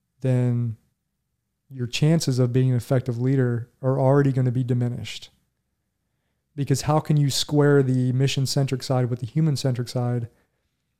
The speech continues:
if the mission-centric side is not known to the humans? And again, vision. What is the organization's vision? What is your small business's vision?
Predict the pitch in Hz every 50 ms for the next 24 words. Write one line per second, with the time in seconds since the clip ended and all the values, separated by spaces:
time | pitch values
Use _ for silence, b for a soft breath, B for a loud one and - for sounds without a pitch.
0 | _ _ _ _ - 139 - - 139 131 131 147 151 - - 147 131 - - 156
1 | 147 147 - 147 127 - - - 139 131 131 127 123 123 123 113 - _ _ _
2 | _ _ _ _ _ _ _ - 143 123 127 139 131 139 147 135 139 139 135 131
3 | 127 123 120 120 107 - _ _ _ _ _ _ - - 147 131 131 120 131 131
4 | 120 123 127 117 - - _ _ _ _ _ _ _ _ _ _ _ _ _ _
5 | _ _ _ _ _ _ _ _ _ _ _ - 139 131 127 120 143 139 131 123
6 | 120 117 110 117 123 131 143 143 131 123 123 113 110 104 - _ _ _ _ _
7 | _ _ _ _ _ _ _ _ - 135 135 143 156 165 165 147 143 143 147 143
8 | 139 143 135 131 135 123 127 131 127 120 - 135 127 120 120 131 135 123 113 117
9 | 113 113 117 123 139 143 147 135 127 139 131 - - 131 127 127 120 139 127 127
10 | 131 - - 131 120 120 127 135 131 120 123 123 120 117